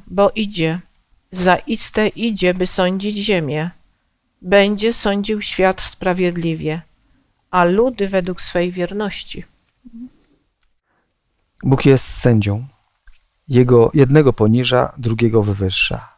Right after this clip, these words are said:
Speaker 2: W rękach Pana jest kielich i wino spienione od przypraw. On je nalewa, owszem,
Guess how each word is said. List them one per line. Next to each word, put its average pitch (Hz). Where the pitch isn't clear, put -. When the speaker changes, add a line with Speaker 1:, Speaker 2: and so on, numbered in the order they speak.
Speaker 2:
W 120
rękach 131
Pana 131
jest 120
kielich 110
i 156
wino 117
spienione 127
od -
przypraw. -
On 165
je 151
nalewa, 104
owszem, -